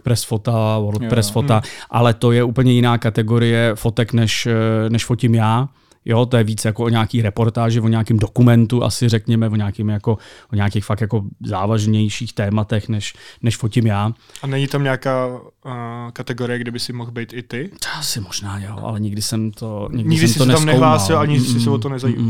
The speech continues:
Speaker 1: mm. Ale když se o tom tak bavíme, jak to můžu možná zkusit. Ale tam jsou tak strašně super věci, že to nemá <laughs> smysl ani možná zkoušet.
Speaker 2: Já to mám vždycky spojený právě s nějakým válečným konfliktem nebo s něčím takovým, jako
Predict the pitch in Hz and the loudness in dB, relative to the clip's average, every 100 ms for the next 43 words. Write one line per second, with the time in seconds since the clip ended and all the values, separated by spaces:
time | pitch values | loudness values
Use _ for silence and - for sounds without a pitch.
0 | 113 113 - - - _ _ _ _ _ | 0 -2 -8 -20 -20 _ _ _ _ _
1 | _ - 120 117 113 117 101 - - 120 | _ -4 0 0 -2 -4 -6 -6 -2 -2
2 | 117 120 113 110 120 113 120 113 113 110 | 0 0 0 0 0 0 0 0 0 0
3 | 110 110 - 120 113 104 110 113 135 127 | 0 -2 -4 -4 0 0 0 2 2 2
4 | - 123 135 - 113 127 113 104 113 117 | 2 2 2 0 0 0 0 0 2 4
5 | 117 120 - 120 160 - 285 - 135 165 | 6 6 4 2 4 6 6 6 4 4
6 | 139 202 - - 180 208 - 202 - 143 | 4 4 2 2 2 2 2 0 2 2
7 | 143 175 170 196 156 160 151 151 143 139 | 4 4 4 2 2 4 4 4 4 6
8 | 139 117 - 127 123 127 117 117 117 127 | 4 2 0 2 4 4 6 4 2 0
9 | 117 110 120 - 123 120 117 120 113 123 | 2 2 0 0 0 2 0 0 0 0
10 | 110 120 113 110 | 0 0 0 0